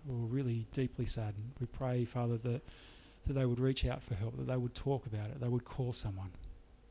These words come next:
And Father, we pray for us too as a church, as we're not able to meet face to face. Father, we pray that we would not get out of the habit of meeting together here online, but also out of the habit of praying for one another.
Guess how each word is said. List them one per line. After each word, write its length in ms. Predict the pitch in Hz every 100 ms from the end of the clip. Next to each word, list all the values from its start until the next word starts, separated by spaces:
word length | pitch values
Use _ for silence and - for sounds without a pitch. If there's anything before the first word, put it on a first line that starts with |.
| - - - - - - - - - - - - - - - - - -
And 120 | 131
Father, 180 | 123 131
we 80 | 131
pray 240 | - 139
for 200 | 131 131
us 100 | 127
too 220 | - - 135
as 100 | 117
a 40 |
church, 420 | - 131 135 -
as 100 | 113
we're 60 | 120
not 200 | 135 -
able 180 | 131 120
to 100 | 117
meet 280 | 127 139
face 300 | - - 123 -
to 80 |
face. 540 | - - 127 147 - - - - - - - - - -
Father, 220 | - 131 120
we 100 | 123
pray 280 | - 135
that 100 | 127
we 100 | 120
would 200 | 131 120
not 280 | 120 131 - - - -
get 200 | 139 127
out 120 | 127
of 60 | 117
the 80 |
habit 400 | 117 - 135 107 - -
of 300 | 117 117 107
meeting 380 | 117 127 139 139
together 440 | - 131 120 127
here 360 | 139 - 131 123
online, 460 | 113 120 131 156
but 160 | 127 123
also 380 | 135 - 131 131
out 160 | 123
of 60 | 120
the 40 |
habit 240 | 107 135 120
of 100 | 113
praying 360 | - 127 127 127
for 140 | -
one 140 | 110
another. 320 | 104 101 101